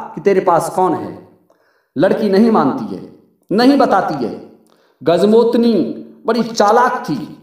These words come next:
तो दाना उसे ले जाता है। उसके पास एक भाक्षी थी। भक्षी कहते हैं एक सूखा कुआं था जो सौ गज गहरा था,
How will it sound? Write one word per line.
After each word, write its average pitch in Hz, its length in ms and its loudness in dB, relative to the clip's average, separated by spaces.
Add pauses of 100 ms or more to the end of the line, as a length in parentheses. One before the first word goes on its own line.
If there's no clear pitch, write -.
(680)
तो 285 80 4
दाना 262 380 2
उसे 294 180 4
ले 247 180 4
जाता 226 280 2
है। - 300 -4
उसके 214 340 2
पास 233 400 0
एक 214 220 2
भाक्षी 202 480 -2
थी। - 360 -8 (560)
भक्षी 269 340 0
कहते 220 360 2
हैं 247 220 4
एक 247 180 2
सूखा 233 440 -2
कुआं 208 360 2
था 202 680 -2
जो 240 140 4
सौ 254 360 2
गज 247 220 2
गहरा 214 340 2
था, 131 200 -2